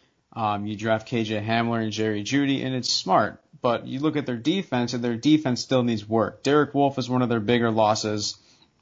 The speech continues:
um, on their defensive side of the ball. Von Miller has, we've, we've heard of trade, we've se-, we've heard trade talks of him for the past, like,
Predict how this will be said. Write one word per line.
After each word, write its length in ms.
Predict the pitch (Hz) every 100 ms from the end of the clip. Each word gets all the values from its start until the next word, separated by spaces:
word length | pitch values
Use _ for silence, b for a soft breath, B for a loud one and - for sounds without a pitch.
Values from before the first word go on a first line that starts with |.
| _ _ _ _ - -
um, 320 | 104 104 104
on 260 | - 123 123
their 140 | 120
defensive 520 | 110 120 117 120 113
side 240 | 110 120 113
of 40 |
the 80 | 107
ball. 480 | - 113 113 104 - -
Von 380 | 110 131 175 120
Miller 480 | 156 139 117 113 - b b b _ _ -
has, 840 | - 113 113 110 110 104 - - - _ _ _ _ _ _ _ _ _ _ 117 110 104
we've, 300 | 131 160 - - - 113
we've 300 | 131 165 117
heard 240 | 147 143
of 160 | 110 -
trade, 380 | - 151 151
we've 260 | 135 160 165
se-, 180 | - 143
we've 200 | 151 151
heard 180 | 156 120
trade 340 | - 156 147
talks 360 | 120 95 92 110
of 120 | -
him 220 | 98 101
for 100 | 110
the 100 | 104
past, 460 | 120 110 107 - -
like, 280 | 110 107